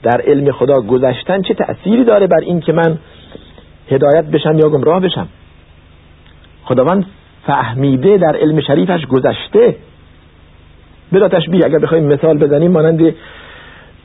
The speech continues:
دانستن و فهمیدن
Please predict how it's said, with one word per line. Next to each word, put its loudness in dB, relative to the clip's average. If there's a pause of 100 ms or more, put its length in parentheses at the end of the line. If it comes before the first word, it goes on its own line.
(140)
دانستن -2
و 0 (540)
فهمیدن 0